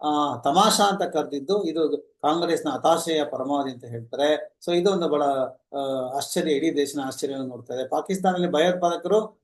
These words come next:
ಮತ್ತು ಅವರ ಯಜಮಾನರು ಕಣ್ಣೀರು ಸುರಿಸ್ತಾ ಇದ್ದಾರೆ. ಅವ್ರಿಗೆ, ಅವ್ರ ಕಣ್ಣೀರು ಬರ್ತಾ ಇರೋದನ್ನ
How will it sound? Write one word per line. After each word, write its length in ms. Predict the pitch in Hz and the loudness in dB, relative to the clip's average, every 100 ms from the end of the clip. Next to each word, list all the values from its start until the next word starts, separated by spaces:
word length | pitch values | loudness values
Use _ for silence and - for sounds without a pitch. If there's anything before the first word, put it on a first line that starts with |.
| - | -10
ಮತ್ತು 180 | 160 156 | -4 0
ಅವರ 160 | 143 127 | 2 2
ಯಜಮಾನರು 440 | 135 175 175 160 | 0 2 2 2
ಕಣ್ಣೀರು 300 | 143 160 165 | 0 0 -2
ಸುರಿಸ್ತಾ 320 | - 143 - | -2 -6 -2
ಇದ್ದಾರೆ. 500 | 147 151 190 185 - _ _ _ _ _ _ _ _ _ _ _ _ _ _ _ _ _ _ _ _ - | 2 4 4 2 -8 _ _ _ _ _ _ _ _ _ _ _ _ _ _ _ _ _ _ _ _ -6
ಅವ್ರಿಗೆ, 300 | 143 160 143 | -2 0 0
ಅವ್ರ 160 | 139 | 0
ಕಣ್ಣೀರು 260 | - 165 208 | 0 4 4
ಬರ್ತಾ 240 | 175 - | 4 2
ಇರೋದನ್ನ 260 | 160 147 143 | 0 0 0